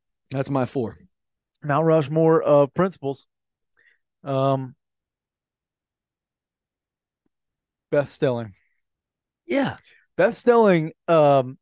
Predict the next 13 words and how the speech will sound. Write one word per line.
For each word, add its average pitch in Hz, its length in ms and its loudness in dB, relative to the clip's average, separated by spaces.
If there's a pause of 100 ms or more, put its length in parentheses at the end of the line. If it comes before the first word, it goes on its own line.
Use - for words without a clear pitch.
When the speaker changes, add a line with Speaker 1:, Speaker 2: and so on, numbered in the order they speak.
(140)
Speaker 2:
had 170 380 -2
a, 143 600 -2 (500)
a, 151 200 -4 (160)
a, 147 120 -8 (140)
basically 170 460 -2
a 139 80 0
local 139 540 -4
principal 170 560 -10
where 117 140 -6
she 185 180 -8
went 147 180 -6
to - 60 -20
school, 151 320 -10